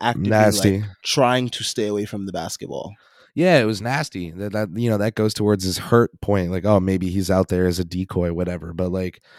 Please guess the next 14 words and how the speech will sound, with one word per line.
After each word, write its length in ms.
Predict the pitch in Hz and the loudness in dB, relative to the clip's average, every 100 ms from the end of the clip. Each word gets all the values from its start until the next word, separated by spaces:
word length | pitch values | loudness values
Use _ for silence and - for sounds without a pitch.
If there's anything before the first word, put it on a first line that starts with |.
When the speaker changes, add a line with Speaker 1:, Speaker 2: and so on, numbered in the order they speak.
| - - _ | -20 -20 _
Speaker 2:
um, 640 | 107 107 104 98 95 87 85 _ _ _ _ _ _ _ _ _ _ _ | 2 2 2 0 -4 -8 -12 _ _ _ _ _ _ _ _ _ _ _
geez, 420 | - 143 175 104 | 0 4 4 2
man, 240 | 113 120 123 | 2 2 2
I, 100 | 123 | 0
I 100 | 127 | 0
feel 220 | - 160 | 2 4
like 240 | 147 147 - 139 | 4 2 -2 0
after 340 | 147 - 156 | 0 4 2
so 240 | - 160 | 6 6
many 220 | 165 165 151 | 8 6 4
people 420 | 165 170 147 131 | 0 2 2 2
hyped 300 | 156 156 - | 0 0 -2
him 140 | 139 | 2
up 260 | 165 156 | 4 2